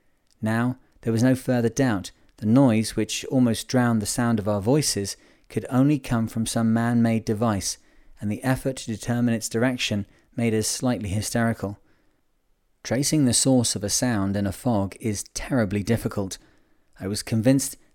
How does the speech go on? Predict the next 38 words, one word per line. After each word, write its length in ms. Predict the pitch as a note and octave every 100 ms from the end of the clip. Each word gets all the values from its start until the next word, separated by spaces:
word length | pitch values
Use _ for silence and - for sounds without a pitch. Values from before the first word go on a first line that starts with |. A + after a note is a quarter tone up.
| -
that 100 | A#2
it 60 |
came 260 | A#2 B2+ B2
from 140 | -
the 40 | A#2
southwest, 600 | - A2+ G#2+ A#2 G#2+ -
and 160 | G#2+ -
Jack 360 | C3+ B2+ -
was 160 | A2 G2
equally 400 | - D3+ - G#2+
sure 300 | G2+ - G#2
that 120 | G2+ G#2
it 80 |
came 220 | - A#2 A2+
from 160 | G#2
the 80 | G#2+
northwest. 720 | A2+ C3+ B2 - F#2+ F#2+ - _ _ _ _ _ _ -
Completely 560 | A2 - C#3+ E3 B2
blind 440 | G2+ A#2+ B2 A2 G#2
as 120 | -
to 120 | A2
our 140 | G#2+
true 280 | G2+ - A2+
position, 500 | - G2 A#2 - F#2+ - _ _ -
we 140 | G2+
unfolded 580 | A2+ B2+ B2+ C3+ B2+ B2+
the 60 | A#2+
chart 400 | - A#2 A2 -
of 60 |
the 80 | G2
Mediterranean 800 | G#2+ A2 - A2+ G#2+ G#2 G#2 G2+
and, 320 | G#2+ G#2+ A2 - - _ _
forcing 440 | - B2 B2 C3+
ourselves 440 | B2+ A#2 A#2+ A#2+ G#2+
to 80 | A#2+
be 100 | B2
calm, 400 | B2 G#2+ G2+ - _ _ _
tried 480 | - A#2 A#2 A#2+ A#2